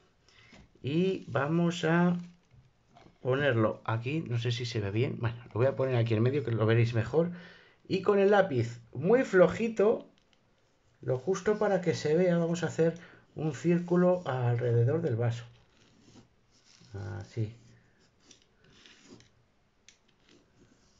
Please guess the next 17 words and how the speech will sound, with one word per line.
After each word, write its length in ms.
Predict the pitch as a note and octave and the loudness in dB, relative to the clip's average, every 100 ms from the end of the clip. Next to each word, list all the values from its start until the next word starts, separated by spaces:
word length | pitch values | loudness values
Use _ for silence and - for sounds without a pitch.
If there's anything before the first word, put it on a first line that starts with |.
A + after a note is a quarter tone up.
| _ _ _ _ _ _ - - | _ _ _ _ _ _ -16 -6
Y 100 | A2 | 0
ya 140 | D#3+ | 6
el 80 | F3+ | 6
vaso 240 | G#3+ A3 | 6 4
ya 100 | G3+ | 4
no 80 | G3 | 4
nos 100 | F3+ | 4
vale 160 | G3 G#3 | 4 4
para 180 | F3 D#3+ | 2 2
nada 200 | D3 B2 | 2 2
más. 300 | G#2+ G2 - - | 0 -4 -8 -16
Se 220 | - B2 | -6 -2
ve 100 | B2 | 0
el 80 | B2+ | 0
círculo, 680 | D3 F#3+ G#3+ A3+ A3 - - | 0 0 2 0 0 -6 -12
perfecto. 840 | G#2+ G2 - - C3+ C3+ - F#2 - - - - - - _ _ _ _ _ _ - | -10 -8 -8 -4 0 0 0 -10 -12 -20 -20 -20 -20 -20 _ _ _ _ _ _ -14
Ya 440 | - B2+ B2 - | -6 -2 0 -2